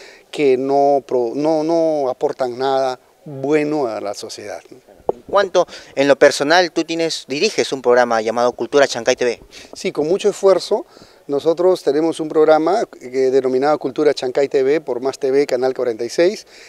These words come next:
Speaker 1: que nos ha permitido, pues, esta posibilidad de dirigirnos a la población y aportar, ¿no?, con información, con propuestas, con alternativas, con discusión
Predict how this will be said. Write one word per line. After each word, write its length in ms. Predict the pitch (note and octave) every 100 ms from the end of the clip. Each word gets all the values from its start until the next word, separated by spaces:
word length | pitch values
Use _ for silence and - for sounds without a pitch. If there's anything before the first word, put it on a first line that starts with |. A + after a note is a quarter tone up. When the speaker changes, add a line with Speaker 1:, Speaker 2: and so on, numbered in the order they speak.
| -
Speaker 1:
que 160 | - B2
nos 160 | A2
ha 60 | C#3+
permitido, 720 | - B2+ A2+ C#3 D3 C#3+ B2
pues, 240 | B2 C3
esta 480 | C3 - D3 C3 A#2+ -
posibilidad 760 | C3 - C3+ A#2 A#2+ C#3+ F3+
de 120 | B2+
dirigirnos 440 | A2 A2+ B2 C3+ B2
a 40 |
la 80 | A#2+
población 520 | A2+ A2+ A2+ F3 G3+ - - -
y 120 | - D#3+
aportar, 540 | - F3 - B3+ C#3
¿no?, 140 | E3+
con 180 | G3 D#3
información, 800 | C#3 - C3 A#2+ - C3+ C3+ C3+
con 160 | C3 A#2
propuestas, 960 | A#2+ A2 C3 C3 C3+ - C3+ C3+ B2
con 200 | - B2
alternativas, 840 | A#2+ B2+ B2 A#2 - C#3+ C#3 C3
con 380 | - C#3 B2+ B2
discusión 720 | C3+ C3 C#3 B2 D#3+ D3+ E3+